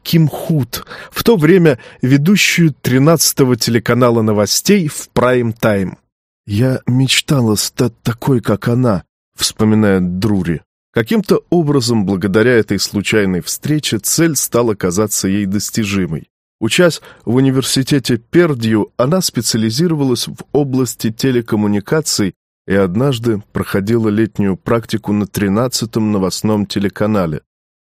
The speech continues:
Через полтора года после завершения образования Друри пришла на эту телестудию на стартовую должность ассистента телережиссера,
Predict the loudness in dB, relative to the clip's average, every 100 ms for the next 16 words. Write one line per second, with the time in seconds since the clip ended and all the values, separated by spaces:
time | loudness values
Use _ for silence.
0 | -4 -2 0 0 -2 2 2 2 2 2
1 | 2 0 0 -2 -2 -2 -2 -2 0 0
2 | 2 0 0 -2 -2 0 2 2 2 0
3 | -2 _ _ _ 0 2 2 0 0 -2
4 | -2 2 2 2 0 -2 -4 -2 -2 -4
5 | -2 -2 0 0 -2 -8 -8 -2 0 0
6 | 0 0 0 -2 2 2 2 2 0 0
7 | -2 -4 -8 -20 -4 -2 0 -2 0 0
8 | 0 -2 0 0 2 2 0 0 0 0
9 | 0 0